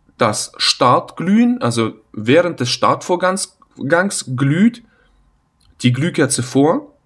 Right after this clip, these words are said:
<laughs> Dann geht es weiter. Wir haben das Auto gestartet und dann geht es zum Standby-Glühen oder Weiterglühen, sagt man dazu. Das heißt, die Glühkerzen sind trotzdem noch aktiv und teilweise bis zu zwanzig Minuten, dreißig Minuten sind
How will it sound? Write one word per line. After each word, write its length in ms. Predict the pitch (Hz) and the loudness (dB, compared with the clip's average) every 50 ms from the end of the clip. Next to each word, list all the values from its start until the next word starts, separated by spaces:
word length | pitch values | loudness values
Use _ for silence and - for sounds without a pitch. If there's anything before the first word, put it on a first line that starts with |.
| _ _ _ - | _ _ _ -14
<laughs> 480 | - - - _ - - - - _ | -14 -14 -16 _ -20 -20 -20 -20 _
Dann 300 | - 147 156 143 208 175 | -2 0 2 2 2 0
geht 200 | 160 - 190 - | 0 -2 0 0
es 260 | - 139 135 - 120 113 | 0 0 0 -2 -2 0
weiter. 480 | 117 120 135 175 - 220 220 254 - - - - - - - - _ _ | 2 2 2 0 0 -2 -2 -4 -4 -8 -14 -20 -20 -20 -20 -20 _ _
Wir 220 | - 110 127 147 131 | -6 -2 0 2 2
haben 160 | 143 160 175 | 2 2 0
das 180 | 156 143 - - | -2 -4 -2 -2
Auto 280 | 120 156 151 - 127 | -2 0 0 0 -2
gestartet 760 | 120 120 117 - - 117 117 139 147 - - 107 107 - _ _ _ _ _ _ _ _ _ _ _ - | -2 -2 -4 -2 0 2 2 2 2 0 -4 -8 -10 -12 _ _ _ _ _ _ _ _ _ _ _ 0
und 120 | 127 123 | 2 4
dann 200 | 131 147 160 156 | 4 4 2 0
geht 180 | 151 170 - 160 | -4 -6 -6 -6
es 140 | 151 - - | -8 -4 0
zum 340 | - 147 147 143 135 131 - - _ _ _ _ _ _ _ _ _ - - | 0 0 0 0 -2 -6 -10 -14 _ _ _ _ _ _ _ _ _ -8 -6
Standby-Glühen 1160 | - - - 139 135 127 123 123 - 120 107 123 156 160 156 170 185 202 220 226 233 226 208 | -4 -2 0 0 2 0 0 0 0 0 0 0 0 -2 -2 -2 0 2 2 4 2 0 0
oder 340 | - 120 113 110 101 98 - - | 0 0 0 0 0 -2 -4 -8
Weiterglühen, 1000 | 120 117 117 120 165 - 196 180 156 147 160 180 190 208 226 240 247 - - - - - | -6 -2 0 0 2 2 0 -2 -2 -2 -2 0 0 2 2 0 -2 -6 -12 -20 -18 -6
sagt 280 | - 160 175 - - | -2 -2 -2 -2 -2
man 160 | 208 196 196 | -2 -2 -2
dazu. 400 | 190 101 - - - 208 208 208 - - - - - | -2 -4 -4 -4 -4 -4 -4 -6 -8 -16 -20 -12 -8
Das 160 | - 117 123 | -6 -2 0
heißt, 160 | 127 135 - - | 0 0 0 -2
die 100 | 120 110 | -4 -2
Glühkerzen 800 | 123 135 175 - - 180 156 156 - - 156 147 143 143 - - _ | -2 -2 -2 0 0 0 0 0 0 -2 -2 -2 -2 -4 -8 -16 _
sind 240 | - - 117 113 117 | -4 -2 -2 -2 0
trotzdem 460 | 104 123 156 196 185 - - 185 170 | 0 0 0 0 0 -2 -4 -2 -2
noch 160 | 151 151 - | -2 -2 -2
aktiv 400 | - - 123 - - 160 190 - | -4 -4 -4 -4 -4 -4 -2 -2
und 160 | 220 120 123 123 | -2 -2 -2 0
teilweise 560 | 117 135 170 165 160 151 143 139 123 131 123 | 0 0 0 0 0 0 0 0 0 -2 -2
bis 360 | 123 123 160 175 - - - | -2 -2 -4 -4 -4 -6 -6
zu 360 | - - 160 156 156 147 147 - | -2 0 0 0 0 -2 -6 -8
zwanzig 540 | - - 120 131 170 190 - - 170 - | -4 0 0 0 0 0 -2 -6 -6 -4
Minuten, 420 | 156 156 156 156 165 147 - 139 127 | -4 -2 -2 -2 -2 -2 -2 -4 -2
dreißig 460 | - 117 120 156 165 - 160 139 - | 0 0 0 0 0 -2 -6 -6 -4
Minuten 380 | 147 147 151 151 147 - 135 123 | -2 0 0 -2 -2 -2 -2 0
sind 280 | 123 139 160 160 - | 2 0 0 0 -4